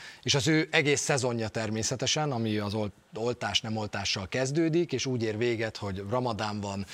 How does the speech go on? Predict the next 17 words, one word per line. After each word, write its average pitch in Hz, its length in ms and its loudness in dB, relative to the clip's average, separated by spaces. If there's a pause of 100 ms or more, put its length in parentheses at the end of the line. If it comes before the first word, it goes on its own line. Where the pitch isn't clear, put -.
(220)
és 131 260 4
mellette 113 680 0
nem 131 260 2
szokott 117 340 -2
hozzá 113 300 -2
a 107 60 -2
szervezete 110 560 -2
a 95 40 -4
sorozatterheléshez. 98 1160 -4 (440)
Ez 220 220 4
a 175 140 2
fő 151 300 2
oka 113 320 -2
annak, 135 380 0
nevezhetően 143 540 2
jogosan 120 580 2 (100)
bűnbaknak 95 760 -6